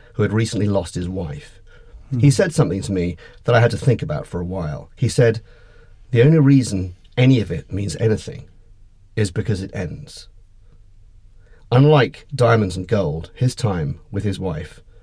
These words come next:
Speaker 1: was truly finite and he had cherished every moment.
Speaker 2: Hmm.
Speaker 1: And I started thinking about this, "the only reason anything means anything is because it ends"
Speaker 2: Hmm.
Speaker 1: idea, and applying it to everyone's life, my own included,
Speaker 2: Yeah.
Speaker 1: his career,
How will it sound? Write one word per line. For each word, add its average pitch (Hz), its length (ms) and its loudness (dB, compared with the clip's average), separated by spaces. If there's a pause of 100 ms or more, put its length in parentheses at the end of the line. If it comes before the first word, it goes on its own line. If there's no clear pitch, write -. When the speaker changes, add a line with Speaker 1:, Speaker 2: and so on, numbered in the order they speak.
Speaker 1:
was - 140 -8
truly 147 340 2
finite - 560 -8 (420)
and 98 80 -4
he 95 80 -2
had 87 80 -4
cherished 82 400 -8
every 82 180 -8
moment. 80 440 -10 (120)
Speaker 2:
Hmm. 123 220 -4 (180)
Speaker 1:
And 113 80 2
I 160 60 4
started 175 220 -2
thinking 107 240 2
about 95 180 -6
this, - 320 -12 (760)
"the 104 160 0
only 104 160 2
reason 98 380 -2
anything 95 540 -6 (200)
means 101 240 -4
anything 87 300 -6
is 80 100 -10
because 85 260 -12
it 78 120 -14
ends" 87 360 -8
Speaker 2:
Hmm. 127 180 -2 (180)
Speaker 1:
idea, 78 420 -10 (480)
and 104 100 -6
applying 104 380 -2
it - 160 -8 (120)
to 101 300 -4 (920)
everyone's 127 560 2
life, 92 320 -8
my 113 240 4
own 117 180 6
included, 117 440 -2
Speaker 2:
Yeah. - 60 -6
Speaker 1:
his 135 200 4
career, 104 520 -2